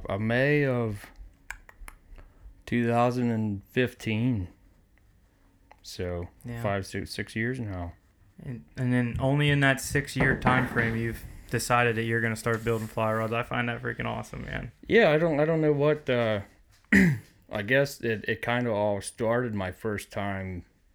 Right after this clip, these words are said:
Speaker 1: to, to Montana in two thousand and sixteen. Uh, the year after I had started, we kinda, I kinda accelerated relatively quickly, I'd say, to,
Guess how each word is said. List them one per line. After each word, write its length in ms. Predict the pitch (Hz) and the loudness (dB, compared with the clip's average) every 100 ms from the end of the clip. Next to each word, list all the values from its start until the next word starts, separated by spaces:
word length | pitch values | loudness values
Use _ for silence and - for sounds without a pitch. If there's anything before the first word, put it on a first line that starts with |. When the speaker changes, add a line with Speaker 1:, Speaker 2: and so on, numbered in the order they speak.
| - | -10
Speaker 1:
to, 340 | - 95 90 - | -4 -4 -4 -8
to 100 | 104 | -6
Montana 680 | 101 98 90 107 110 107 | -4 -4 -4 -4 -4 -4
in 300 | 87 90 92 | -6 -6 -8
two 200 | - 101 | -8 -10
thousand 500 | 98 90 92 92 92 | -6 -4 -4 -4 -6
and 280 | 76 85 85 | -6 -6 -6
sixteen. 1200 | - - - - 160 196 226 - 104 90 90 117 120 - - - - - | -8 -10 -8 -6 -2 -2 -4 -10 -6 -4 -2 -4 -4 -14 -20 -20 -16 -4
Uh, 160 | 98 90 - | -4 -4 -2
the 120 | 113 | 0
year 280 | 107 110 107 | 2 2 2
after 420 | 113 120 107 104 | 2 0 0 0
I 120 | 95 | 0
had 120 | 90 | -2
started, 460 | - - 120 117 98 | -4 -2 0 0 -2
we 80 | 95 | -4
kinda, 420 | 110 101 92 82 | -2 -2 -2 -4
I 60 | 98 | -6
kinda 260 | - 110 92 | -4 -2 -4
accelerated 680 | - 104 98 101 95 90 90 _ - _ _ - _ _ | -4 -4 -2 -2 -4 -6 -10 _ -20 _ _ -20 _ _
relatively 580 | 156 143 113 110 98 90 | 4 4 4 0 -2 -4
quickly, 420 | - 98 - 104 | -2 -4 -2 -4
I'd 200 | 92 87 | -4 -4
say, 180 | - 95 | -4 -4
to, 180 | 92 | -4